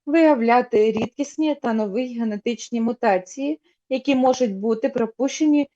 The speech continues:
іншими методами генетичного тестування.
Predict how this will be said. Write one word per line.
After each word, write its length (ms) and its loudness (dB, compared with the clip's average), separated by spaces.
іншими 500 0
методами 680 0
генетичного 720 -4
тестування. 840 -4